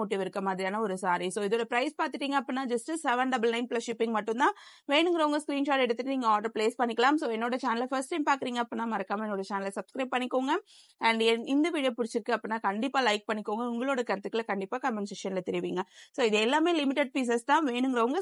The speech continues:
ஸ்கிரீன்ஷாட் எடுத்துட்டு புக் பண்ணிக்கலாம். So, all over the saree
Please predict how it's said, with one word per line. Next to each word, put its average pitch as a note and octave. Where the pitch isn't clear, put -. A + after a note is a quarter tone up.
ஸ்கிரீன்ஷாட் B3
எடுத்துட்டு A3
புக் -
பண்ணிக்கலாம். F#3
So, C#4
all D4+
over F#4
the F#4+
saree D4